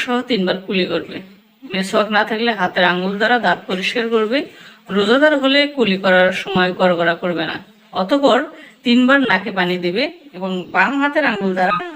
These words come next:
নাক পরিষ্কার করবে, কিন্তু রোজাদার ব্যক্তি নাকের নরম অংশের উপরে পানি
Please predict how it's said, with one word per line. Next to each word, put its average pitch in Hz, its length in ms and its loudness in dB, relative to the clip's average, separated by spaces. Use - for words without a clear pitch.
নাক 190 140 4
পরিষ্কার 185 340 -4
করবে, 165 220 -8
কিন্তু 320 220 -2
রোজাদার 214 480 2
ব্যক্তি 196 300 -2
নাকের 180 260 0
নরম 190 260 0
অংশের 254 340 -4
উপরে 185 220 -2
পানি 180 180 2